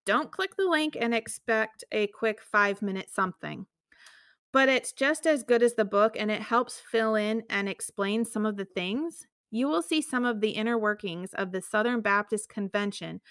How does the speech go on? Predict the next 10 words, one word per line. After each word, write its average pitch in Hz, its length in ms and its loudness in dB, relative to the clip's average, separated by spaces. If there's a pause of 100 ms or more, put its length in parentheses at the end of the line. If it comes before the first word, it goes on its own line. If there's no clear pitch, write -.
(260)
which 302 220 0
is 339 160 2
at 294 120 4
a 269 80 4
crossroads 262 840 4
as 202 160 -6
compromise 262 720 2
seeps - 540 -6
in 220 320 0 (400)
and 233 160 0